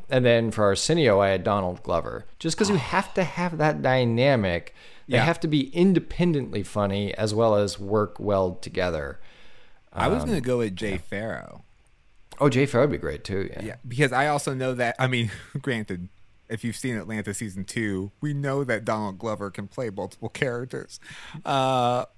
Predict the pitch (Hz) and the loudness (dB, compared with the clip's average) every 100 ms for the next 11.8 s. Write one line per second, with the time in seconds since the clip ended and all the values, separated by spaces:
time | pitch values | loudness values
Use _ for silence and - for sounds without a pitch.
0 | - 127 131 117 135 143 131 127 123 143 | -6 2 2 4 2 0 0 2 2 2
1 | 139 123 120 110 117 104 110 104 98 - | 2 2 2 2 0 2 0 0 -4 -4
2 | 110 101 107 92 92 95 95 90 76 82 | -4 -2 -4 -2 -2 -2 -2 -6 -6 -10
3 | - - 95 90 87 82 - - - 113 | -10 -4 -2 0 -4 -6 -16 -20 -8 -4
4 | 104 95 92 101 101 90 92 87 95 92 | -2 -4 -6 -8 -6 -8 -8 -6 -8 -8
5 | 87 92 85 82 - 95 80 73 104 101 | -6 -6 -6 -10 -8 -8 -8 -10 -10 -8
6 | 101 92 107 101 - - - - - 123 | -6 -4 -4 -4 -10 -20 -20 -14 -2 0
7 | 127 139 127 110 110 110 95 95 92 113 | 0 -2 -2 -4 -2 -4 -4 -4 -6 -6
8 | 107 104 87 78 78 117 - - - - | -6 -6 -6 -8 -12 -14 -20 -20 -20 -14
9 | - 95 82 127 - - - - - - | -8 -8 -6 -8 -8 -10 -14 -20 -20 -20
10 | _ - 107 123 160 190 175 135 120 131 | _ -4 0 2 4 6 6 6 4 -2
11 | 110 - 120 113 107 104 101 | -4 0 4 4 4 2 -2